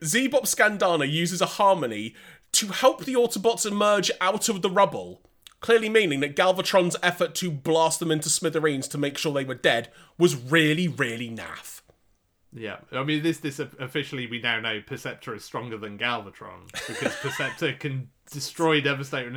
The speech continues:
Speaker 2: in, in a single blast. Galvatron can't destroy anybody with a single blast anymore.
Speaker 1: Shots fired,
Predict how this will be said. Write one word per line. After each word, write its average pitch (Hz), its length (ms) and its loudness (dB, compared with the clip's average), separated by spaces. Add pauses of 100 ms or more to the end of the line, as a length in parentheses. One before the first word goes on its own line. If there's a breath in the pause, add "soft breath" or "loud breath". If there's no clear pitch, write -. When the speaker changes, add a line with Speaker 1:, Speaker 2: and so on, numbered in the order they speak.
(140)
Speaker 2:
in, 123 200 -10
in 123 200 -10
a 123 80 -8
single 123 300 -8
blast. 107 440 -10
Galvatron 110 480 -12
can't 107 220 -12
destroy 101 340 -14
anybody 104 540 -12
with 92 120 -20
a 90 40 -18
single 95 300 -20
blast 104 380 -20
anymore. 101 420 -20 (340 soft breath)
Speaker 1:
Shots - 360 -6
fired, 131 440 0